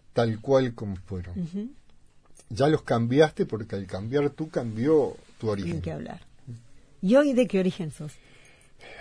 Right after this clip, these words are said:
Speaker 2: ¿O cómo está construido ese concepto origen?
Speaker 1: Está en movimiento.
Speaker 2: Claro.
Speaker 1: Está en movimiento.
Speaker 2: Ujú.
Speaker 1: Este, eh,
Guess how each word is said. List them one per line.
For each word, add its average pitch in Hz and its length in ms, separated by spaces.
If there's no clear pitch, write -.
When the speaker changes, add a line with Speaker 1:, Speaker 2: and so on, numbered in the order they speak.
Speaker 2:
¿O 202 160
cómo 247 220
está 240 260
construido 226 720
ese 214 340
concepto 190 600
origen? 170 520
Speaker 1:
Está 147 240
en 170 80
movimiento. 127 680
Speaker 2:
Claro. - 240
Speaker 1:
Está - 200
en 131 80
movimiento. 113 520
Speaker 2:
Ujú. 247 300
Speaker 1:
Este, - 420
eh, 104 320